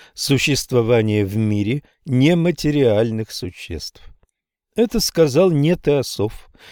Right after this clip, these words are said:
и не суфий, а один из энциклопедически образованных людей, выдающийся учёный и философ Западной Европы Иммануил Кант. Он принимал то положение древней сокровенной науки,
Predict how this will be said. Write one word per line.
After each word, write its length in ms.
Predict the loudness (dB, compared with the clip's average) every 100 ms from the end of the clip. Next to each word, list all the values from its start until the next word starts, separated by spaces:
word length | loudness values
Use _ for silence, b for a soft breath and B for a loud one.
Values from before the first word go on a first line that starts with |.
| B B
и 160 | 4 6
не 160 | 4
суфий, 580 | 0 -4 -4 -6 -12 -12 _ _ _ 0
а 160 | 6 6
один 280 | 4 -2
из 300 | -2 -4 -4 -2
энциклопедически 1200 | -2 0 -4 -2 -4 -2 -4 -4 -6 -8 -6 -6 b b 0
образованных 880 | 2 4 0 2 0 0 -4 -4
людей, 420 | -2 -2 0 -2 B B B
выдающийся 880 | 0 0 4 2 0 -2 -4 -2 -2
учёный 500 | -2 0 -2 0 -4
и 20 |
философ 480 | -4 -4 -4 -4 -6
Западной 600 | -4 -2 -2 -4 -4 -6
Европы 480 | -4 0 0 2 -4 b b _
Иммануил 800 | 0 2 2 2 2 0 0 -2 -8 _ 0
Кант. 500 | 0 0 -8 -14 -20 _ B B B
Он 240 | 0 2 2
принимал 520 | 0 0 0 0 0
то 200 | 2 0
положение 640 | 2 0 0 0 0 -2
древней 400 | 0 0 0 -4
сокровенной 720 | -6 -8 -2 -2 0 -2 -4
науки, 460 | -2 -2 -4 -8